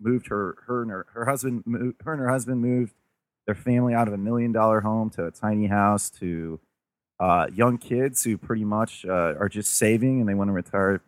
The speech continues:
by thirty. I mean, you've had so many different guests on. And, um, and you yourself actually have a book out, um, and actually I'm gonna be probably getting it on Monday, called, uh, from Amazon, called, uh,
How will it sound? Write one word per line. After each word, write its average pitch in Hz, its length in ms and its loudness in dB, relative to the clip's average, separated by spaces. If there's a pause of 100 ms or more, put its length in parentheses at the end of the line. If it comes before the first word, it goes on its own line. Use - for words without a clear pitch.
by 85 120 -6
thirty. 107 440 0
I 104 60 0
mean, 92 160 -4
you've 95 140 -6
had 110 160 0
so 160 180 -4
many 196 140 -2
different 120 280 -4
guests 123 320 0
on. 82 360 -10 (580)
And, 120 380 0
um, 104 440 0
and 123 280 -2
you 151 100 0
yourself 180 880 4
actually 123 400 -4
have 120 160 -2
a 117 80 -4
book 120 260 -2
out, 110 300 4 (160)
um, 95 300 -2
and 98 100 -8 (100)
actually 110 400 -2
I'm 98 160 0 (140)
gonna 113 140 0
be 98 120 -4
probably 85 280 0
getting 104 220 0
it 98 60 0
on 90 120 0
Monday, 92 460 2 (600)
called, 101 280 2
uh, 92 180 2
from 101 160 -8
Amazon, 107 500 0
called, 92 380 -6
uh, 85 340 -2